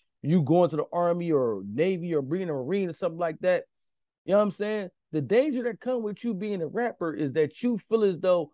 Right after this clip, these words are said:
"I gotta live the life of these raps that I'm spitting. This shit that I'm rapping, I gotta live this. If I say I was doing it, I gotta do it 'cause,"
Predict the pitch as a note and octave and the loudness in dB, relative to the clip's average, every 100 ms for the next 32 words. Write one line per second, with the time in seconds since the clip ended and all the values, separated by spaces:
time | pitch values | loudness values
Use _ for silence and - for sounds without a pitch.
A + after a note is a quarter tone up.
0 | _ - G3+ A3 G3 G3+ D#3 E3 G#3+ F#3+ | _ -6 -4 -2 -2 0 0 0 2 2
1 | E3+ G#3 G3 D#3 G3+ G3+ F3 C#4 B2+ - | 0 -2 -4 -6 -6 -4 -4 -4 -4 -6
2 | C#3+ C3 - A#2+ - - _ _ _ _ | -8 -6 -8 -10 -10 -14 _ _ _ _
3 | _ _ - C#4+ - D4+ B3 B3+ C4 C#4+ | _ _ 0 0 2 0 2 2 4 2
4 | C#4 C4 B3 C4 C4 C4+ E4 C#4+ E3 G2+ | 4 4 4 2 4 2 0 0 -2 -4
5 | _ _ _ _ - E3 B3+ G3+ B3+ G#3+ | _ _ _ _ -12 -2 -2 4 4 6
6 | F3+ C#3 A3+ A3+ F#3 G3 C3+ G#2+ G2 G#3+ | 2 2 2 2 0 0 -2 -4 0 0
7 | C3+ C3 B2+ | 0 -4 -12